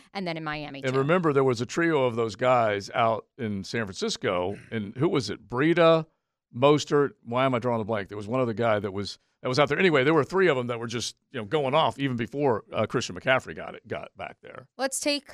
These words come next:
Speaker 1: our first break because we are keeping tabs heavily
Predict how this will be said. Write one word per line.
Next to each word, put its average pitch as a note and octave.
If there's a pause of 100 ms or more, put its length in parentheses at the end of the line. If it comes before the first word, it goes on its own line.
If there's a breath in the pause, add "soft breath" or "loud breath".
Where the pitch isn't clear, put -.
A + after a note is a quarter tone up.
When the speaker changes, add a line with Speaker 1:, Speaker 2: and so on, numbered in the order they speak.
(100)
Speaker 1:
our A#3+
first A#3+
break F3+
because F#3
we G#3
are F#3+
keeping B3
tabs G3
heavily F#3